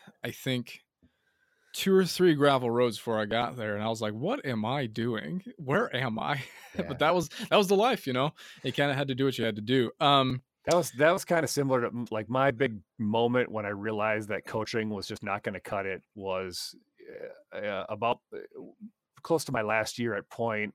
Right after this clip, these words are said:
Speaker 2: and I had a, I had a little two-year-old now, and, uh, I drove to, I drove late night, three hours away to see a high school game to s-, to see this recruit, and that I hadn't seen before, but I had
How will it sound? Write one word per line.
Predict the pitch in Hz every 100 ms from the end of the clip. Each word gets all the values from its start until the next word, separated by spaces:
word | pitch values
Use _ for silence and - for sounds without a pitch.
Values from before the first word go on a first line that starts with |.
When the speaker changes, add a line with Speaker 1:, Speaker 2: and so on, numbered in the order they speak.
| -
Speaker 2:
and | 104
I | 98
had | 113 107
a, | 98 _ 113
I |
had | 110
a | 117
little | 110 98
two-year-old | - 127 117 104 98 98
now, | 101 98 101 _ - - - - _ _ _
and, | 113 104 104
uh, | 101 98 95 -
I | 107
drove | 98 120 127 120 -
to, | 120 110 107 107 107
I | 113
drove | 131 135 113 - - _ _
late | 104 123 131
night, | 117 113 110 - _ _ _
three | 117 123
hours | 117 117 113 113
away | 107 107 107
to | 98
see | - 107
a |
high | 101 110
school | - 107 98
game | 98 95 98 95 _ -
to |
s-, | - - -
to | 110
see | 120 107
this | 104 92 -
recruit, | 92 - 190 110 104 _ _ _ _ _ - _ _ _ _ _ -
and | 113 107
that | 110 110
I |
hadn't | 151 139 104
seen | 139 123
before, | 110 - 98 95
but | 92 107
I | 110
had | 117 101